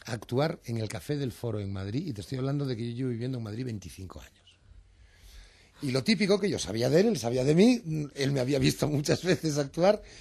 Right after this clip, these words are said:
Yo había después estado en vari-, en bast-, en bastantes ocasiones en alguna de las obras que él había iluminado, me había, siempre me había parecido muy bien. Y cuando un buen día me dicen,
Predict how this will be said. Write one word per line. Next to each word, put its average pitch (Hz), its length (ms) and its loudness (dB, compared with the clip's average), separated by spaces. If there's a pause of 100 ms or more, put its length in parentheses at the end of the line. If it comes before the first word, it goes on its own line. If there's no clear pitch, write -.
(420)
Yo 127 180 0
había 127 180 2
después 110 300 -4
estado 127 280 -2
en 139 60 -4
vari-, 98 260 -6
en 92 120 -6
bast-, 80 260 -10
en 85 100 -10
bastantes 101 320 -8
ocasiones 131 340 -2
en 123 60 0
alguna 98 200 -4
de 104 60 -2
las - 140 -6
obras 117 180 -4
que - 80 -10
él 92 80 -4
había 85 160 -4
iluminado, 101 340 0
me 170 60 0
había, 90 140 -4
siempre 95 220 -8
me 95 60 -6
había 101 80 -6
parecido 101 240 -4
muy 110 80 -2
bien. 127 180 0 (520)
Y 104 80 -8
cuando 104 300 -2
un 127 60 -2
buen 123 120 0
día 131 120 2
me 127 80 0
dicen, 123 320 0